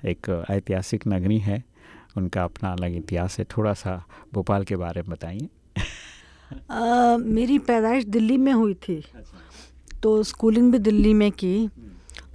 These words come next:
Speaker 2: तो भोपाल हम नाइंटी सिक्स में शिफ्ट हुए।
Speaker 1: हम्म।
Speaker 2: तो बेगमों का शहर है
Speaker 1: हम्म।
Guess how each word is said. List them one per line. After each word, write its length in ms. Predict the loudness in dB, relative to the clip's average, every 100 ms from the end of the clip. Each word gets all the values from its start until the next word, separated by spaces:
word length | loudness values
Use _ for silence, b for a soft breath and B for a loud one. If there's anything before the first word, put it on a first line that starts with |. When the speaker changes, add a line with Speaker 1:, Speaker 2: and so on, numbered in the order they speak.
| -4
Speaker 2:
तो 100 | 0
भोपाल 420 | 0 0 0 2
हम 160 | 2 4
नाइंटी 380 | 2 0 -2
सिक्स 320 | -2 -2 -2 -4
में 120 | -6
शिफ्ट 380 | -6 -10 -10 -8
हुए। 180 | -8
Speaker 1:
हम्म। 420 | -8 -14 -20 -20 -20 B B B -8 2
Speaker 2:
तो 720 | 6 8 8 8 6 4 0 -6
बेगमों 580 | 2 6 8 8 6 6
का 160 | 4 2
शहर 400 | 2 0 2 2
है 260 | 0 -2
Speaker 1:
हम्म। 300 | -6 -10 B